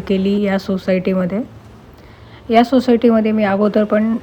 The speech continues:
आलेली आहे आणि हे इथं नंतर पेट्रोल भरून घेतलं, पेट्रोल कमी होतं म्हणून. आणि त्यानंतर मला शोरमा वर्ल्डची ऑर्डर आली, त्यानंतर मग मी इथे डिलिव्हर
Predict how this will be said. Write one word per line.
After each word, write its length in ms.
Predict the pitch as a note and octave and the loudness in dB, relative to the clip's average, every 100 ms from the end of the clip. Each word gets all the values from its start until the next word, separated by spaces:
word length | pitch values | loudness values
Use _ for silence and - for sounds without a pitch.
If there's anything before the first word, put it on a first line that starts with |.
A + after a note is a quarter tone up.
| - - | -10 -8
आलेली 320 | A3 G3+ G3 G3 | -2 0 0 0
आहे 280 | G3+ G3 | -2 -2
आणि 380 | G3 G3+ G3+ G#3 F#3+ | -2 -2 -2 -2 -2
हे 140 | G#3 | -2
इथं 300 | G3+ - G#3 | -2 -2 -2
नंतर 240 | G3 G3 G3 | 0 -2 -2
पेट्रोल 360 | G3+ F#3+ G3 | -2 0 0
भरून 260 | G3 G3+ G3 | 0 0 -2
घेतलं, 240 | F#3+ G3+ | -2 -4
पेट्रोल 300 | F#3+ F#3+ G3 | -6 -2 -2
कमी 260 | F#3+ F#3+ G3 | -2 -2 -2
होतं 200 | F#3 F#3+ | -2 -4
म्हणून. 340 | F#3+ F#3+ A3 | -4 -2 -4
आणि 220 | A#3 G3 G3 | -2 -4 -2
त्यानंतर 420 | G3 F#3+ G3 G3 | -2 -2 -2 -2
मला 340 | G3 F#3 F#3+ G#3 | -2 -2 -2 -4
शोरमा 420 | G#3+ A3 G3 G3 F#3+ | -4 -4 -2 0 0
वर्ल्डची 520 | F#3+ F#3+ - G#3+ A#3+ - - - - - - - | 0 0 -2 -4 -4 -8 -20 -20 -20 -20 -20 0
ऑर्डर 280 | G3+ F#3 G#3 | 2 6 6
आली, 280 | F#3+ F#3+ G#3 - - | 4 2 -2 -6 -10
त्यानंतर 540 | G3+ G3 G3+ G3 G#3 G#3 | -4 -2 -2 -2 -2 0
मग 180 | G3+ G3+ | -2 -2
मी 220 | G3+ G#3 | -2 -2
इथे 260 | A3+ G#3+ G#3 | -4 -2 -2
डिलिव्हर 380 | G3 F#3+ G3 | 0 0 -2